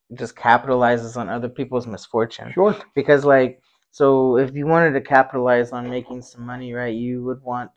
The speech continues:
Speaker 1: to find yourself in the middle of a, of a high, highly, uh, polarized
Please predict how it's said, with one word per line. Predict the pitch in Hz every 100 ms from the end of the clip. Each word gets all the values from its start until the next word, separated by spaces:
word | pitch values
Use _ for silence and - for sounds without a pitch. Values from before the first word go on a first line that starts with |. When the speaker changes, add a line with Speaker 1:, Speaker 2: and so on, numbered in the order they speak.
| -
Speaker 1:
to | 123 120 117 117 - _ _ _ _ _ _
find | 156 151
yourself | 147 143 135 135
in | 131
the |
middle | 127 131 127
of | 127 120
a, | 117 104 -
of | -
a | -
high, | - - 135 127 127 123 123 - _ _ _ _ _
highly, | - 139 139 135 131 127 110
uh, | 113 117 120 - - _ _ _ - _
polarized | 165 151 143 135 131 131